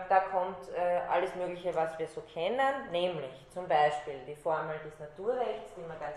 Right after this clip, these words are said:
am Anfang gehabt haben, jedem das Seine. Das ist irgendwie, das kann man ihm schon zugeben, das ist eine ziemlich leere Formel, ja? Da hat er schon recht. Gut für gut,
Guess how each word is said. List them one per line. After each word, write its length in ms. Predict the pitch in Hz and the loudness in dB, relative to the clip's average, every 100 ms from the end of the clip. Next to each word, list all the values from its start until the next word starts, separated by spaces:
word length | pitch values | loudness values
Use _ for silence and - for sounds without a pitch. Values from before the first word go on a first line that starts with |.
| - | -10
am 80 | 127 | -10
Anfang 360 | 170 214 208 | -10 -8 -10
gehabt 280 | 196 175 - | -6 -6 -4
haben, 180 | 175 165 - - - - - | -6 -6 -10 -18 -20 -20 -12
jedem 440 | 180 208 214 202 | -2 0 0 -2
das 280 | 185 180 - | -4 -4 -8
Seine. 460 | 151 151 156 143 131 - - - - - - - - - - - - - | -6 -6 -10 -12 -16 -20 -20 -20 -20 -20 -20 -20 -20 -20 -20 -20 -20 -18
Das 160 | 139 143 | -16 -12
ist 360 | 170 165 - - | -14 -14 -18 -14
irgendwie, 720 | 180 180 170 165 165 160 156 156 - - - - - - - - - - - - - | -8 -6 -6 -4 -4 -4 -6 -8 -16 -20 -20 -20 -20 -20 -20 -20 -20 -20 -20 -20 -12
das 140 | 165 - | -12 0
kann 160 | 160 | 0
man 100 | 170 | 2
ihm 60 | 165 | -2
schon 180 | 165 165 | -6 -12
zugeben, 380 | 165 160 170 156 | -10 -6 -6 -6
das 100 | 160 | -2
ist 60 | |
eine 140 | 165 165 | -2 -2
ziemlich 320 | 175 165 151 | -8 -8 -6
leere 280 | 131 135 139 - | -6 -4 -6 -6
Formel, 340 | - - - - | -8 -8 -12 -10
ja? 180 | 139 180 208 - | -4 -4 -4 -4
Da 120 | 175 | -2
hat 180 | 160 - | -2 -4
er 60 | |
schon 180 | - 180 | -8 -6
recht. 520 | 185 - - - - - - - - - - - - | -6 -6 -2 0 0 -2 -10 -18 -20 -20 -20 -20 -8
Gut 240 | 233 262 - | -2 0 0
für 160 | 240 | 0
gut, 480 | 240 240 269 294 285 | 2 4 6 4 2